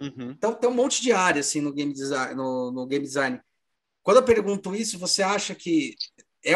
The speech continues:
Speaker 2: não é um erro? Você fala assim, "Você gosta de jogo, vai fazer game design?" Que nem falar, "Você desenha, vai fazer design?"
Speaker 1: Eu, eu acho, eu acho.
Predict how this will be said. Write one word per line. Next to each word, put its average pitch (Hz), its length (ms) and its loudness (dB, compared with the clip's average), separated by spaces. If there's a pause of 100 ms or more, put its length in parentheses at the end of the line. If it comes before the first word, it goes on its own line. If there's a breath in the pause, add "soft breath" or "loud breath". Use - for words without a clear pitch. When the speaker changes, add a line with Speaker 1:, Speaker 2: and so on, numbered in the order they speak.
(140)
Speaker 2:
não 160 180 4
é 233 80 4
um 185 140 2
erro? 147 500 2
Você 127 200 -8
fala 156 140 -2
assim, 156 120 -4
"Você 175 180 -2
gosta 196 380 4
de 156 140 -4
jogo, 151 420 6
vai 143 180 2
fazer 139 280 -4
game 131 240 -4
design?" 113 520 -2 (280)
Que 147 120 0
nem 156 100 4
falar, 160 260 4
"Você 170 140 2
desenha, 160 500 2
vai 151 100 0
fazer 135 240 -8
design?" 117 520 -4 (1000)
Speaker 1:
Eu, 151 260 0
eu 185 140 4
acho, 131 380 4 (440)
eu 127 120 -2
acho. 107 280 -2